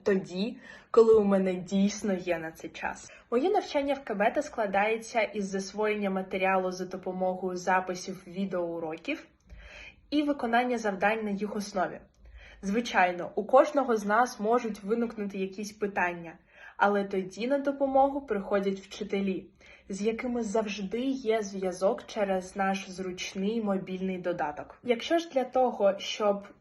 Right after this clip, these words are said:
повною мірою розкрити суть мого питання, вчителю недостатньо написати мені якесь повідомлення,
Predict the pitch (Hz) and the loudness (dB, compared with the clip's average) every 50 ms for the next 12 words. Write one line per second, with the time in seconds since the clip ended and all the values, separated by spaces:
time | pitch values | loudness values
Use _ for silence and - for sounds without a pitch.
0 | _ - 247 247 254 247 247 233 226 214 208 208 214 233 240 226 202 202 196 196 | _ 6 8 8 8 8 4 -2 -2 -2 -2 -2 -2 -2 0 0 0 0 0 -2
1 | 190 - - - 233 220 226 - 196 196 - - 240 240 233 - 208 202 196 196 | -4 -6 -4 -2 -2 -2 -2 -2 -6 -6 -6 -6 -6 -6 -6 -4 -2 0 0 0
2 | 196 208 196 202 196 185 - - 185 208 240 247 226 208 196 196 202 196 - - | 0 -2 -4 -4 -6 -8 -4 -2 0 0 0 0 -2 0 0 0 -2 -2 -10 -20
3 | - - _ - - - 233 - 226 214 214 208 208 220 220 214 202 208 202 - | -20 -20 _ -14 -10 -8 -6 -4 -2 0 0 0 0 0 0 0 0 -2 -6 -4
4 | - 220 214 220 220 - 208 196 196 190 196 196 196 - 208 202 202 202 - 202 | -2 0 0 0 -2 -2 -2 0 0 0 -2 -4 -6 -2 -2 -2 -2 -2 -4 -4
5 | 196 196 196 196 196 196 196 190 180 180 - 185 190 - - 196 180 175 175 175 | -2 -2 0 0 0 0 -2 -2 -4 -6 -8 -10 -10 -6 -6 -6 -4 -4 -4 -4
6 | 175 170 170 180 190 208 233 277 339 | -4 -4 -4 -4 -4 -4 -2 -4 -4